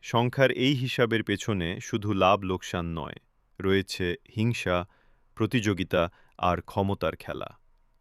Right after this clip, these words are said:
আপনারা কি মনে করেন? মন্তব্যে জানাতে ভুলবেন না।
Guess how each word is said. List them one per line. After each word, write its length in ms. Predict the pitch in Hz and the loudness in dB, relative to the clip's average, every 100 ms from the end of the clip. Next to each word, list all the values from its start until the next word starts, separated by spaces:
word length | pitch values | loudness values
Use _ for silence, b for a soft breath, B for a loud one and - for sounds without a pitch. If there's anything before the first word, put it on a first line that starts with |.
| _ _ - | _ _ -2
আপনারা 400 | 113 - 143 135 | 0 2 2 2
কি 160 | 131 | 2
মনে 220 | 107 78 78 | -2 -2 -4
করেন? 320 | 69 - - - _ _ _ _ - | -8 -8 -12 -20 _ _ _ _ -4
মন্তব্যে 460 | 98 104 110 90 95 | -2 0 0 2 2
জানাতে 500 | 92 90 95 131 160 _ - | 2 0 0 -2 -2 _ -8
ভুলবেন 340 | 87 90 76 | -4 -2 -4
না। 260 | 65 50 | -8 -12